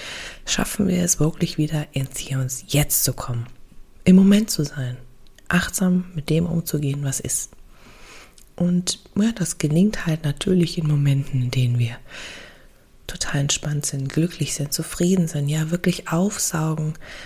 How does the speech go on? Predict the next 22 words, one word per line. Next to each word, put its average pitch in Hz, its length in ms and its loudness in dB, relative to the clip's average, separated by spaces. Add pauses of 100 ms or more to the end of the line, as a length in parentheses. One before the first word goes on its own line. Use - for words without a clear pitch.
(180)
einatmen, 165 840 -2
was - 300 -10
geht, - 560 0 (500)
ja, 202 180 -10 (520)
Energie, 165 640 4
Fluss, - 680 -2 (540)
Leichtigkeit, - 840 -2
alles 190 240 0
so - 100 -2
aufzuspüren. 196 840 -2 (920)
Und 233 100 6
es 254 120 2
geht - 180 -4
genauso, 175 560 0 (300)
andersrum 180 560 0
natürlich 160 520 -2
auch, - 380 -4
ne, 170 260 -2
wenn 165 220 0
du 156 80 0
im 151 220 -4
Druck, - 540 -10